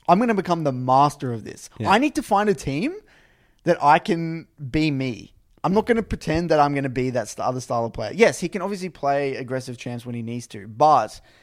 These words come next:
Speaker 1: he's definitely not a carry, and he never w-, he's never has been a carry in G two, right?
Speaker 2: He's definitely an excellent piece in G two. Probably, he was probably the one that
Speaker 1: No other jungler can, I mean, there's not many junglers that could fill that, that
Speaker 2: Yeah,
Speaker 1: void.
Speaker 2: I, I think, I
Speaker 1: And I
Speaker 2: think you're
Speaker 1: see
Speaker 2: right.
Speaker 1: him watch him play. You watch Jankos play
Speaker 2: Yeah.
Speaker 1: now,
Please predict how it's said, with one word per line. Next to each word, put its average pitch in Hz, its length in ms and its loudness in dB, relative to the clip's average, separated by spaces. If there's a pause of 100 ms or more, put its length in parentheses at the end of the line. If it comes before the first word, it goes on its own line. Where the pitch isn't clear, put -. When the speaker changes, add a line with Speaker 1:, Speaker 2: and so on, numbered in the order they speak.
(320)
Speaker 1:
he's 151 160 -6
definitely 220 260 0
not 175 140 2
a - 20 2
carry, 117 360 0
and 131 100 -6
he 156 60 0
never 175 220 2
w-, 165 180 0
he's 165 120 -4
never 185 220 -2
has 170 320 2
been 156 100 -2
a 147 60 -6
carry 131 200 -2
in 127 60 -4
G 117 160 -6
two, 110 180 -12
right? 113 240 -4
Speaker 2:
He's 117 120 -8
definitely 165 320 -2
an 139 100 -2 (140)
excellent 101 560 -8
piece 98 280 -10
in 92 80 -10
G 90 200 -10
two. 85 420 -12
Probably, 156 420 0
he 120 120 -2
was 139 100 -2
probably 156 300 -2
the 131 100 -4
one 107 180 0
that 185 60 6
Speaker 1:
No 294 340 4
other 214 200 2
jungler 175 340 -2
can, 165 200 -6
I 156 40 -4
mean, 160 140 -2
there's 156 100 -4
not 240 80 -4
many 262 160 -8
junglers 165 280 0
that 160 120 2
could 151 120 -8
fill 151 300 -2
that, 139 320 0
that 120 160 2
Speaker 2:
Yeah, 92 160 -2
Speaker 1:
void. 87 320 -10
Speaker 2:
I, 104 200 -8
I 104 60 -6
think, 107 280 -12
I - 60 -6
Speaker 1:
And 226 80 4
I 277 80 4
Speaker 2:
think 196 60 -4
you're 190 60 -8
Speaker 1:
see 196 140 4
Speaker 2:
right. 262 60 2
Speaker 1:
him 165 100 -2
watch 180 200 -2
him 175 60 -4
play. 160 140 -4
You 165 160 -6
watch 214 340 -4
Jankos 156 400 -4
play 147 140 -6
Speaker 2:
Yeah. 117 140 -6
Speaker 1:
now, 220 260 -6